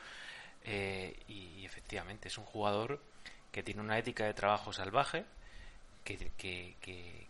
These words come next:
que además de tener un don en el lanzamiento, pues lo, lo trabaja, lo trabaja y lo trabaja,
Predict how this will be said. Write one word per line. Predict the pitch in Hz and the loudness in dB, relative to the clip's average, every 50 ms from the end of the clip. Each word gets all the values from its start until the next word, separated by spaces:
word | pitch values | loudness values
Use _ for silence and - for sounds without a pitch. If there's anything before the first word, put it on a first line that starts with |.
| - - - - | -14 -14 -14 -12
que | - - 95 90 87 85 85 82 80 - | -8 -6 -4 -4 -4 -4 -6 -6 -6 -6
además | 90 92 95 107 117 | -4 0 2 2 2
de | 143 151 | 2 2
tener | 127 123 120 127 120 | 2 2 2 2 2
un | 117 110 104 | 0 4 4
don | - 117 120 120 113 | 6 6 6 4 4
en | 101 98 98 | 0 -2 -2
el | 98 98 | -2 0
lanzamiento, | 98 98 98 - 95 92 101 110 117 110 - 127 151 160 - - | 0 0 0 0 -2 -2 -2 -4 -4 -4 -4 -6 -6 -6 -10 -8
pues | - 90 - - - - - - | -4 -2 -2 -2 -2 -4 -8 -10
lo, | 95 95 87 69 | -8 -6 -6 -6
lo | 82 95 101 | -4 -4 -4
trabaja, | - 90 90 92 104 120 120 - - 120 117 120 120 | 0 0 2 8 8 8 8 8 4 2 2 0 0
lo | 117 - | 0 -2
trabaja | - 90 92 98 110 117 - - 107 101 95 - - | 0 2 6 6 8 6 6 4 0 0 0 -2 -2
y | 101 | -4
lo | 98 95 | -4 -2
trabaja, | - 90 95 113 123 - - 135 165 - | -2 4 6 6 6 6 2 0 -2 -2